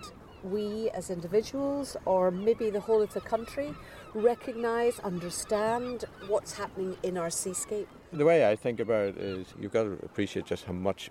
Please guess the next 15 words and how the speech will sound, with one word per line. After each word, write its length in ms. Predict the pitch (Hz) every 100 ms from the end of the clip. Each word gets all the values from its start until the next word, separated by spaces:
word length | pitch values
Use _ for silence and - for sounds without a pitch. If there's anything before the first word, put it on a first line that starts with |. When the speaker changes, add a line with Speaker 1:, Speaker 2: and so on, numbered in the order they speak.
| 92
Speaker 2:
we 180 | 98 120
derive 380 | 127 117 113
from 160 | - 101
the 80 | 95
sea. 300 | - 95 82 - - - -
Not 120 | 156
just 240 | 120 -
pleasure, 560 | - 98 117 123 85 78
uh, 40 | 92
and 340 | 92 90 85
appreciation, 600 | 85 101 92 92 110 135
but 100 | 127
also 340 | 143 131 92 87
our 100 | 82
fish 580 | - 131 - - -